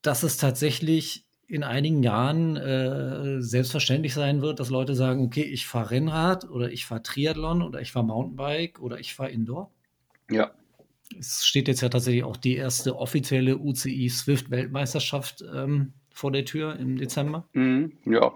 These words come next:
Speaker 2: also ich denke, das, das wird sicherlich, äh, kommen. Und das war jetzt halt schon auch irgendwie so ein, so ein Turbokatalysator, ähm, für dieses Thema, die Krise, dass das schon auch in größeren Schritten in diese Richtung sich weiterentwickelt.
Speaker 1: Mhm.
Speaker 2: Ja. Also kann ich mir sehr gut vorstellen, ja.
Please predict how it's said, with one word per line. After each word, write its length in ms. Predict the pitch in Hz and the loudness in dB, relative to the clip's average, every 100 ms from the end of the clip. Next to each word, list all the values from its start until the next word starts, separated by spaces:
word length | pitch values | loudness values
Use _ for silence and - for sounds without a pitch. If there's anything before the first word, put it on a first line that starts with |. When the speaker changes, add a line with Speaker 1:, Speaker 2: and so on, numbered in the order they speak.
| - | -4
Speaker 2:
also 180 | - 117 | 0 4
ich 120 | 120 | 6
denke, 240 | 135 123 120 | 6 6 4
das, 320 | 117 - - | 2 0 -4
das 480 | 117 - - - - | -4 -2 -6 -6 -6
wird 180 | 120 110 | -2 0
sicherlich, 500 | 123 - 110 107 104 | 0 2 2 0 -2
äh, 300 | 101 117 - | -2 0 0
kommen. 480 | - 117 123 139 139 - - - - _ | 4 6 8 6 2 -16 -18 -20 -20 _
Und 260 | 120 113 107 | 2 2 4
das 220 | 110 - | 0 6
war 140 | 104 | 8
jetzt 200 | 110 110 | 10 8
halt 140 | 110 104 | 2 2
schon 140 | 117 | 2
auch 160 | 127 123 | 0 2
irgendwie 280 | - 107 107 | 2 4 2
so 140 | 107 | 2
ein, 340 | 107 107 104 | 0 0 -2
so 100 | 104 | -2
ein 120 | 110 107 | -2 2
Turbokatalysator, 1500 | 123 120 117 113 - 113 113 110 107 123 110 117 113 120 135 | 4 6 6 4 4 2 4 4 6 6 6 6 6 6 6
ähm, 320 | 113 113 110 | 6 6 2
für 180 | - 113 | 2 2
dieses 320 | 110 107 - | 2 -2 -2
Thema, 560 | 123 120 120 120 - | 2 6 6 6 4
die 120 | 113 110 | 0 -4
Krise, 360 | - 117 113 | 0 0 2
dass 160 | 107 - | 0 0
das 260 | 92 - | -6 -4
schon 300 | - 110 110 | -2 2 4
auch 280 | 110 110 - | 4 0 -2
in 140 | - 107 | -2 0
größeren 480 | - 123 123 123 | 8 8 8 4
Schritten 540 | 104 - 113 110 104 110 | 2 2 2 4 4 4
in 120 | 107 | 0
diese 220 | 101 104 | 0 -2
Richtung 300 | - - 107 | -4 -4 -6
sich 200 | 98 98 | -6 -8
weiterentwickelt. 640 | 104 98 - 107 127 113 104 | -4 -4 -6 -2 2 2 0
Speaker 1:
Mhm. 60 | |
Speaker 2:
Ja. 60 | 98 | -4
Also 160 | - - | -4 0
kann 160 | 110 | 2
ich 80 | 104 | 2
mir 120 | 110 | 0
sehr 140 | 104 - | 0 -2
gut 180 | - - | -4 -10
vorstellen, 420 | - - - - | -12 -10 -12 -12
ja. 100 | - | -18